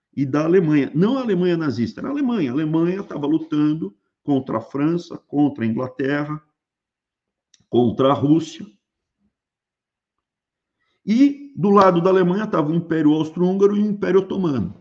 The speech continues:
Quem perde a guerra? Quem perdeu a guerra perdeu território, desmanchou, sofreu. Geralmente a gente sabe no Império Austro-Húngaro.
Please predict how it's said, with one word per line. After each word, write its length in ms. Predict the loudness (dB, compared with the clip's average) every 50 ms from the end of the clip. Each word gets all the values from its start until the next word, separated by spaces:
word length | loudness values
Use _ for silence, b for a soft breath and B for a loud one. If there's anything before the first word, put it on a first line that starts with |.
| -20 _ _ _ _ _ _ _ _ _ _ _ _
Quem 160 | -4 -2 -2 0
perde 280 | 0 2 2 2 2 2
a 60 | 0
guerra? 420 | 2 2 2 2 2 -4 -8 -16 -20 _ _ _ _ _ _ _ _ _ _ _ _ _
Quem 140 | -2 -2 -2
perdeu 380 | 0 -2 -2 2 2 2 4
a 60 | 2
guerra 260 | 2 2 0 0 0 0
perdeu 340 | 0 -2 0 0 -2 0
território, 560 | 0 0 0 0 -2 -4 -6 -4 -2 -2 -2 -2
desmanchou, 640 | -4 -6 -6 -4 -2 -2 -4 -4 -4 -2 -2 -2
sofreu. 680 | -2 -4 -8 -10 -10 -6 -4 -2 0 0 -2 -4 -10 -20 _ -20 _ _ _ _ _ _ _
Geralmente 440 | 4 4 4 4 2 0 -2 -2 0
a 40 |
gente 200 | -2 -2 -2 -4
sabe 240 | -4 -4 -2 -2 0
no 100 | 0 -2
Império 420 | -2 0 0 0 2 2 2 2 2
Austro-Húngaro. 800 | 0 0 -2 -6 -4 -2 0 2 2 2 2 0 -2 -10 -16 _